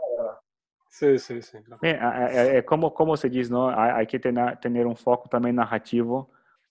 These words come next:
Speaker 3: para entretener al público, o sea, poner momentos de emoción, de emoción, momentos de alegría, de tristeza, e, e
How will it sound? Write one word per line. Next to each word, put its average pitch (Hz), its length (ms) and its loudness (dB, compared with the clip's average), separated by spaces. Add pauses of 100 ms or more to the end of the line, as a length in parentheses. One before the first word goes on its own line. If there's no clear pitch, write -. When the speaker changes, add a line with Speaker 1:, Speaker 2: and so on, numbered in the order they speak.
Speaker 3:
para 110 220 2
entretener 113 600 -2
al 113 120 2
público, 110 440 0
o 104 60 0
sea, 104 340 2 (240)
poner 120 220 -2
momentos 120 380 0
de 113 80 -2
emoción, 139 640 -2
de 117 80 -2
emoción, 143 800 -4 (380)
momentos 113 460 -2
de 110 80 2
alegría, 131 520 0
de 120 120 -4
tristeza, 117 760 -4 (400)
e, 113 260 2 (200)
e 110 180 -6